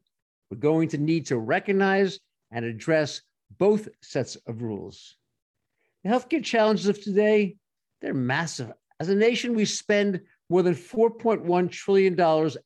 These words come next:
annually on medical care. You know, that's nineteen point seven percent of America's gross domestic product, or G D P. And that's over twelve thousand dollars per American, double what almost every other nation in the world spends.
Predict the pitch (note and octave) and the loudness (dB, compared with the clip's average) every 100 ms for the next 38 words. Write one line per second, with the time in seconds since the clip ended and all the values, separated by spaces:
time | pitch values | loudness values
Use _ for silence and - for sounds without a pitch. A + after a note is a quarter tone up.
0 | _ D3 G3+ A3+ F3 B2+ A#2+ A2+ F#2+ _ | _ -2 0 2 2 2 -4 -10 -14 _
1 | _ - D3+ F3 G3 F#3+ D3 - A2+ G#2+ | _ -6 -2 2 2 0 -8 -4 -4 -4
2 | - _ _ - B3 A#3+ A#3 - - G#3 | -12 _ _ -8 0 0 0 -6 0 0
3 | B3+ G#3 A#3+ G#3+ A3+ G#3 - G#3+ F#3 F#3 | 0 -4 -4 -2 0 0 2 0 0 -2
4 | F3+ - G3 C#3 - _ _ _ C3 D3+ | -4 0 0 0 -6 _ _ _ -6 -2
5 | D#3+ F3 F3+ F3+ D3 A#2+ D#3 D#3+ - - | 2 2 2 0 -2 0 0 0 -6 -8
6 | D3+ D#3 D3 C#3+ - D3 C3+ C#3 A#2+ B2 | -2 -2 -4 -14 -4 -2 -2 -4 -6 -6
7 | B2+ A#2 B2+ G2 F#2+ - _ _ _ _ | -6 -8 -8 -8 -8 -18 _ _ _ _
8 | _ A#2 C3 C3 E3+ D#3 D#3 - - _ | _ -6 -6 -2 0 0 0 -4 -18 _
9 | B3+ D4 A#3+ G#3+ E3 D#3 C#3 D3 D3 C#3+ | 0 2 0 0 0 0 0 -4 0 2
10 | D3 C#3+ - C#3+ C#3+ F#3+ A3 G#3+ A2+ G#2 | 2 -2 -6 -6 -2 0 0 -2 -10 -12
11 | _ _ _ - B3 B3 D3+ G2+ _ _ | _ _ _ -2 2 2 0 -2 _ _
12 | - D3+ E3+ F#3 C3+ - _ G#3 A#3 A#3 | -10 -4 0 0 -2 -10 _ -2 2 2
13 | A3 G3+ G3 - F#3+ E3+ D#3 D3+ C#3+ - | 4 4 2 2 0 0 2 0 0 -6
14 | C#3+ A#2 A2 G2 - | -6 -6 -8 -18 -20